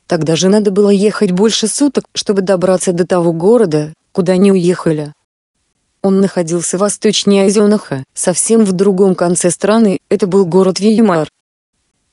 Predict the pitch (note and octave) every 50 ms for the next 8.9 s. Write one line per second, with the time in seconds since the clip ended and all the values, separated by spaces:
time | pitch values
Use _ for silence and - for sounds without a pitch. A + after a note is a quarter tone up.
0 | _ _ F#3+ G3 F#3+ F3+ - F#3+ G3+ A3 A#3 - - G#3+ D#3 D3+ D#3 - _ -
1 | G#3 - - F#3 F#3+ G#3 F#3 - B3+ A#3+ G#3+ - A3 A#3+ C4 C4 - - F3+ D#3+
2 | D3+ - _ _ _ _ - - - A#3 A#3 A3 G3+ F#3 G#3 G3+ - - G#3+ A#3
3 | B3+ B3 G3 G#3+ F#3 - - F#3 F3 E3 G3 G3+ G3 G3+ G3 F#3 F#3 - - -
4 | G3+ - G#3+ G3 G3 F3+ G#3 A#3+ A#3+ F3+ F3+ F3+ D#3 D#3 - _ _ F#3 F#3 -
5 | F#3+ G3 F3+ F3 F#3+ - - - G#3+ G3+ F#3+ G3 G3 G3 G3 - A3 G#3+ G#3+ G3
6 | G3 F#3 E3 E3+ E3+ D#3+ F#3 F#3 F#3+ F#3 F#3 - - F3+ F#3 F3 - - - A#3+
7 | B3+ B3 G#3+ E3 C#3+ - _ _ - G#3 G#3+ A3+ B3+ B3+ A#3+ G#3 G3 G#3+ - -
8 | - G#3+ G3+ F3+ G#3+ G#3 G#3 G3+ G3+ G3 E3 - G3+ F3 D#3 C#3+ C3+